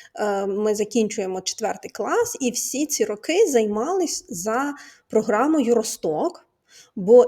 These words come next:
якраз вона, на мою думку, найкраще закладає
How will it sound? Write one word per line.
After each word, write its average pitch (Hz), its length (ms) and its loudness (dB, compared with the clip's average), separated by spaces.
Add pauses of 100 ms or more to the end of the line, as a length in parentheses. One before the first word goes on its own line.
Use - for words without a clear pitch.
якраз 254 480 -2
вона, 214 340 -2 (480)
на 202 220 -2
мою 196 400 -2
думку, 180 560 -2 (400)
найкраще 262 840 -2
закладає 254 920 -2